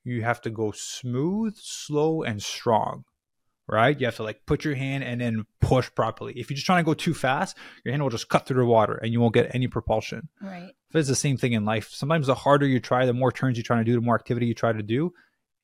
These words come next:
Speaker 1: it's just, you're just slowing yourself down. And I think there's a natural flow to certain things happening.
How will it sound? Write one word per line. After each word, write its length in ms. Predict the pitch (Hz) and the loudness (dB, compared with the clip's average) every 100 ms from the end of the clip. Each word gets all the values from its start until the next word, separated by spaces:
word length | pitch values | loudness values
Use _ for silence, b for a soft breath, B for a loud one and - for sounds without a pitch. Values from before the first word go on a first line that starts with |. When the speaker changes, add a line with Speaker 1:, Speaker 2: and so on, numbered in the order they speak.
| - | -12
Speaker 1:
it's 160 | 123 | -10
just, 260 | - 147 - | -4 -4 -2
you're 100 | 131 | -2
just 220 | 143 - | -2 -2
slowing 260 | 143 131 120 | -2 0 0
yourself 420 | 110 - 107 - | -2 -2 -4 -4
down. 320 | 104 104 107 | -6 -4 -6
And 100 | 110 | -4
I 80 | 110 | -4
think 140 | 139 | -4
there's 120 | 127 | -2
a 80 | 110 | -2
natural 500 | 107 107 113 117 123 101 | -2 -2 -2 -2 -4 -6
flow 340 | - 117 127 | -6 -4 -4
to 120 | 143 | -4
certain 300 | 117 117 117 | -8 -6 -6
things 320 | 107 113 110 - | -6 -4 -4 -6
happening. 580 | 104 101 139 160 190 | -8 -6 -6 -4 -4